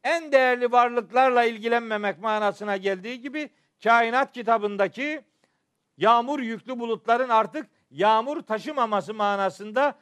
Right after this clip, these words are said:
hayatı sona erdirme manasında suyun bitmesi bir son saat efendim gerçekliğidir. Bunun üzerinden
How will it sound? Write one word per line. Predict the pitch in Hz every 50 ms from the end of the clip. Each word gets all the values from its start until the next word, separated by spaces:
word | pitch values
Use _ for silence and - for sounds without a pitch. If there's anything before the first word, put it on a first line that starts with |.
| _ _ _
hayatı | 139 170 214 226 220 226 220 302 262
sona | - 208 214 226 240 240 233
erdirme | 233 226 220 196 190 220 220 240 254 240
manasında | 226 214 208 202 202 196 180 - 190 214 233 254 269 254 - _ _ _ _
suyun | - - - 233 269 269 302 349 359 339 311 262 214
bitmesi | 247 240 - _ 196 233 220 226 - 254 330 349 349 349 - _ _ _ _ _ _
bir | 170 269 311 330 339 311 - _ _ _
son | _ - 240 294 320 320 294 240
saat | - - 233 220 233 254 285 285 - _ _ _ _ _ _ _ _ _ -
efendim | 208 226 196 220 214 208 202 196 185 180 165
gerçekliğidir. | 214 226 220 170 - 226 214 - - 214 233 240 233 302 320 277 233
Bunun | 233 247 277 311
üzerinden | 294 247 208 240 233 233 226 220 226 262 285 302 269